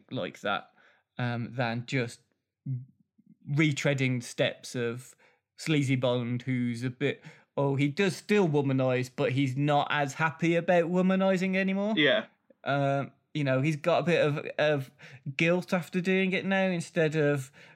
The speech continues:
Speaker 1: like, uh, the, the guy in Kingsman who, whose prize was to have a special kind of intercourse
Speaker 2: Mm.
Speaker 1: with, with, uh, the, the woman he saved, which was a brilliant, I thought, you know, as controversial as that scene was in Kingsman,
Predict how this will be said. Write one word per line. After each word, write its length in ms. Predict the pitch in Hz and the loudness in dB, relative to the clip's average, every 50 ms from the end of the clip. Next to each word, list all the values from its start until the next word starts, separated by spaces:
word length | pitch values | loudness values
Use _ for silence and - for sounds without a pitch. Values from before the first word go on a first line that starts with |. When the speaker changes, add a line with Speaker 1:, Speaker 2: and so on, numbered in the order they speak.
| _ _ - | _ _ -2
Speaker 1:
like, 320 | 135 143 139 131 135 - - - - - - | 0 2 2 2 0 -6 -18 -20 -18 -6 -2
uh, 380 | 135 135 127 127 123 120 120 - - - - - - - - | 0 2 2 2 2 2 0 -2 -6 -14 -18 -18 -20 -20 -12
the, 180 | - 143 127 127 - | -8 -8 -8 -8 -6
the 80 | - 135 | -8 -8
guy 280 | 127 - 147 135 131 131 | -6 0 2 2 2 4
in 280 | 127 123 123 131 123 - | 2 0 0 -2 -4 -4
Kingsman 520 | - - 135 135 131 131 - 127 127 123 117 | -2 0 2 2 2 0 0 -2 -2 0 0
who, 340 | 120 127 127 123 123 131 131 - _ _ _ _ _ _ - 135 | 0 0 2 2 2 0 -2 -6 _ _ _ _ _ _ -8 -2
whose 180 | 127 135 131 131 | 0 0 0 0
prize 440 | - - 143 131 120 123 120 120 123 | 0 0 0 2 2 2 0 -4 -4
was 220 | 123 123 120 - | -6 -8 -8 -6
to 260 | - - 127 123 127 - _ _ _ _ _ _ - - | -4 -2 -2 -2 -2 -6 _ _ _ _ _ _ -16 -14
have 420 | - - 127 120 117 113 110 - _ _ _ - - _ _ _ _ _ _ _ _ _ _ _ _ _ _ _ _ _ _ _ _ _ _ _ _ _ _ _ _ _ - - | -6 -2 -2 -2 -2 -4 -8 -16 _ _ _ -20 -20 _ _ _ _ _ _ _ _ _ _ _ _ _ _ _ _ _ _ _ _ _ _ _ _ _ _ _ _ _ -4 -2
a 280 | 139 123 117 117 113 - - | 0 0 0 -2 -4 -6 -12
special 520 | - - - - 143 131 127 - 127 127 | -14 -12 -2 0 0 0 2 0 -2 -2
kind 260 | 131 - 143 131 135 | 0 2 2 4 4
of 100 | 131 127 | 2 2
intercourse 680 | 143 139 131 135 131 - - 127 123 123 - - - - _ - - - - | 2 0 0 -2 -4 -2 -2 0 0 -2 -4 -8 -14 -16 _ -20 -20 -16 -8
Speaker 2:
Mm. 280 | 160 147 135 127 120 | -4 -2 -2 -2 0
Speaker 1:
with, 480 | 123 156 127 127 127 - - 156 127 - _ - - - - - - _ - | 2 4 4 4 4 2 -2 -6 -8 -8 _ -20 -20 -20 -20 -20 -20 _ -4
with, 240 | 135 131 120 117 123 | -2 -2 -2 0 0
uh, 260 | 127 120 120 120 120 120 - - | 0 0 0 0 -2 -6 -6 -6
the, 100 | 135 123 | -6 -6
the 200 | 120 - - 135 | -6 -4 -4 -4
woman 280 | 120 127 127 120 117 117 | -2 -2 -2 -2 -2 -2
he 100 | 123 117 | -4 -4
saved, 320 | - - 120 117 117 147 | -2 -2 -2 -2 0 0
which 140 | 175 175 226 | 0 2 2
was 100 | 208 185 | 2 2
a 40 | - | 2
brilliant, 340 | - 233 254 233 - - | 2 2 2 2 2 2
I 80 | 214 247 | 2 2
thought, 260 | 240 - 233 208 - - | 2 2 0 0 0 2
you 100 | 180 190 | 0 2
know, 120 | 170 147 | 4 4
as 120 | 147 151 - | 2 0 2
controversial 580 | - 220 208 - 170 175 190 185 - - 156 | 2 0 0 0 0 0 0 0 0 2 0
as 80 | 147 135 | 0 2
that 180 | 170 180 - - | 2 0 0 0
scene 220 | - 147 135 127 | 0 0 0 0
was 160 | 117 120 120 | 0 -2 -2
in 80 | 127 117 | -4 -4
Kingsman, 540 | - 143 139 139 131 131 - - 131 127 | -4 -2 -2 -2 -2 -4 -6 -8 -8 -8